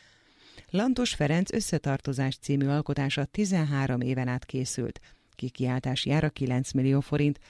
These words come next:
A tájékoztató szerint a festmény igazi kuriózumnak számít, mivel a művész nagyméretű festményei ritkán kerülnek árverésre.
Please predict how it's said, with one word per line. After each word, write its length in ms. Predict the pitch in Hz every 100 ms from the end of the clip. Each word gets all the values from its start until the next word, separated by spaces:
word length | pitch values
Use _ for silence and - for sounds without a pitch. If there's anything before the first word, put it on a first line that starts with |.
| - - - - -
A 140 | 135
tájékoztató 680 | 151 208 220 - 175 170 160
szerint 320 | - 175 165
a 60 | 156
festmény 380 | 190 190 - 156
igazi 380 | 170 160 151
kuriózumnak 800 | 147 - 202 156 143 131 139 135
számít, 480 | - 160 156 160 170
mivel 200 | 160 156
a 80 | 151
művész 420 | 165 196 160 175
nagyméretű 580 | 175 180 175 135 151 -
festményei 580 | - 147 - 139 139 151
ritkán 440 | 156 131 - 110
kerülnek 440 | - 123 127 - -
árverésre. 680 | - - - - - -